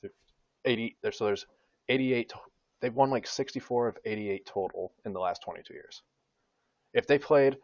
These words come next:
separately, like, that's ridiculous. They won, like, that's ridiculous. If they played it in a different era separately, like, if Roger played from nineteen sixty to nineteen eighty, Rafa from nineteen eighty to two thousand, and then no-,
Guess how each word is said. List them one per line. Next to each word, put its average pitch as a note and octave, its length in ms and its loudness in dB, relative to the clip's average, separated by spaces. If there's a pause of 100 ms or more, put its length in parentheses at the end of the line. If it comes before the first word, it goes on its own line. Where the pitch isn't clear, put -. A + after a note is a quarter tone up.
(160)
separately, A#2+ 580 2 (300)
like, A2 100 0
that's B2 220 4
ridiculous. B2+ 320 0
They G#2+ 100 2
won, C3 200 2 (220)
like, G#2+ 160 4
that's - 300 -2
ridiculous. - 540 -4
If G2+ 100 -10
they G#2+ 100 0
played A#2 300 2
it F#2+ 160 -6 (140)
in G2+ 80 -8
a F#2 80 -6
different F#2+ 280 -6
era F#2 200 -2
separately, G2 400 -4
like, F#2 160 -4
if F#2 60 -12 (300)
Roger G2+ 300 2
played F#2+ 320 2
from F#2+ 220 -6
nineteen F#2 320 -8
sixty - 320 -10
to F2+ 80 -10
nineteen F2 320 -10
eighty, E2 240 -10 (180)
Rafa F#2 320 2
from F2+ 220 -10
nineteen F2 360 -8
eighty F2 280 -12
to - 80 -20
two - 160 -18
thousand, E2+ 380 -6
and F2 100 -10
then E2+ 100 -12
no-, E2+ 140 -6